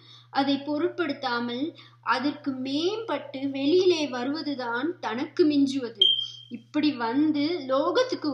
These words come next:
உபகரிப்பதுதான் தனக்கு மிஞ்சி தர்மம் என்று வைத்துக் கொள்ள வேண்டும். இது ரொம்ப ஹை லெவலில்,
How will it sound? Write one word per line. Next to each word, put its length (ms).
உபகரிப்பதுதான் 880
தனக்கு 460
மிஞ்சி 520
தர்மம் 580
என்று 320
வைத்துக் 360
கொள்ள 220
வேண்டும். 360
இது 300
ரொம்ப 460
ஹை 600
லெவலில், 420